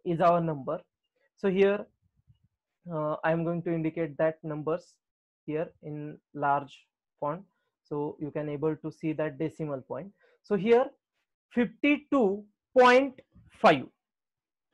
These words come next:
So here decimal point is present after fifty-two. Decimal point is present after fifty-two,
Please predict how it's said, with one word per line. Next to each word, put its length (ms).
So 200
here 420
decimal 600
point 520
is 240
present 560
after 540
fifty-two. 580
Decimal 460
point 300
is 160
present 440
after 440
fifty-two, 580